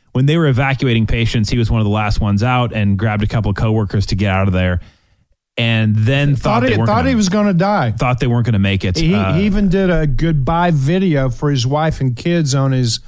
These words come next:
Speaker 2: phone, uh, his last, uh, testament to them.
Speaker 1: Yeah.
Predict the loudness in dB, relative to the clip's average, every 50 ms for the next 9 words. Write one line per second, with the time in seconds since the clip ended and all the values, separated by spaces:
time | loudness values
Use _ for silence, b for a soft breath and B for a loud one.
0 | b b b _ _ -4 -2 0 2 2 2 2 0 0 -2 B B B B B
1 | B B -8 -4 -2 0 0 0 2 2 2 2 2 2 0 0 2 2 2 2
2 | 2 0 0 -2 -6 -8 -10 -8 -4 -2 0 0 0 0 -2 -2 -2 -2 0 0
3 | 0 0 0 0 0 -2 -4 -4 -4 -4 -2 -2 -2 -2 -2 -4 -6 -10 _ -20
4 | -20